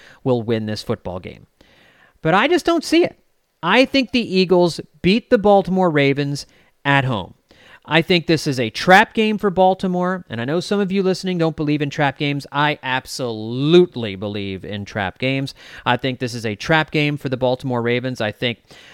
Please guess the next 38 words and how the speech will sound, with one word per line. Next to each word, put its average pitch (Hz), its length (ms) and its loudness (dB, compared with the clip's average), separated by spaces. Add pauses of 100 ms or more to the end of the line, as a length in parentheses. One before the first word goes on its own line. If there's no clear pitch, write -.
I 123 200 -2
think 139 200 0
the 120 140 -2
offensive 135 500 2
line, 135 480 -2 (280)
even 175 280 0
without 185 340 4
Lane 160 220 0
Johnson 127 340 -2
and 127 100 -4
Matt 123 220 -4
Pryor, 135 380 0 (400)
I, - 240 -16
J-, - 180 -12 (220)
Stoutland 214 540 2
is 143 260 -2
an 135 60 -2
absolute 135 540 -2
miracle 123 480 -2
worker. 90 360 -8
What 165 400 -2
to, 175 140 -4
Jordan, 220 440 0
what 208 140 -2
Jordan 269 260 4
Mailata 147 320 4
has 123 160 -2
done 123 140 -2
these 117 180 -6
last 113 240 -8
two 120 100 -8
weeks 110 200 -6
have 110 160 -4
been 110 160 -4
nothing 120 260 -6
short 107 240 -4
of 101 80 -6
heroic. 98 560 -4